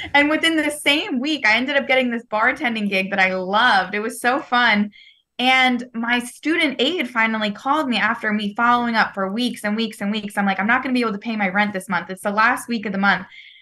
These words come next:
And I'm just like, "I don't, I really don't know what I'm gonna do." Like, well, I knew what I was gonna do. What I didn't wanna do was have to put it on my credit card and pay some fee. I mean, it would happen, but I wanted to, you know, be able to just pay it. And she goes, "You know,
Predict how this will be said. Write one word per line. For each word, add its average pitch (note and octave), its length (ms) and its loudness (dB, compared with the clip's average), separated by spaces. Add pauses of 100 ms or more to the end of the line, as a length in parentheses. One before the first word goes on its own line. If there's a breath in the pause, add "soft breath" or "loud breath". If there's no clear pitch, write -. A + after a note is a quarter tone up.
(180 loud breath)
And A3+ 140 6
I'm A#3+ 220 4
just A#3 200 -2
like, F#3+ 360 0 (120)
"I G#3 140 4
don't, G#3 220 2
I G#3+ 80 6
really A3+ 320 0
don't G#3+ 160 2
know A3 80 -2
what A3 100 2
I'm G#3+ 120 -2
gonna G#3 200 -2
do." D#4+ 240 -4
Like, G#3 240 0
well, A#3 260 4
I G#3+ 140 2
knew E4 380 -4
what G#3+ 240 2
I G3 80 6
was F#3+ 140 -4
gonna A#3+ 220 2
do. F#3+ 120 -2
What F3+ 120 2
I E3+ 60 0
didn't G#3 220 -2
wanna F#3+ 180 0
do F#3+ 220 -4
was F3+ 260 -2
have G#3 140 0
to - 80 -6
put A#3 160 -2
it A3+ 40 4
on G3 120 4
my F#3 80 0
credit A3+ 320 -2
card F#3 240 -2
and F#3 80 -8
pay G#3+ 180 -6
some F#3+ 220 -4
fee. G#3 500 -2 (300 loud breath)
I C4 80 4
mean, B3+ 120 4
it A#3+ 80 4
would A3+ 120 4
happen, A3 560 2
but G#3 140 4
I F#3+ 120 4
wanted A3+ 440 0
to, G#3 120 -8
you G3 100 -4
know, F#3 140 -2
be G3+ 140 0
able G3 160 0
to F#3+ 80 -6
just F#3 260 -2
pay A3 480 2
it. G3+ 80 -4 (560)
And B3 100 0
she C#4 140 -2
goes, C4 220 0
"You B3+ 100 2
know, A#3+ 480 2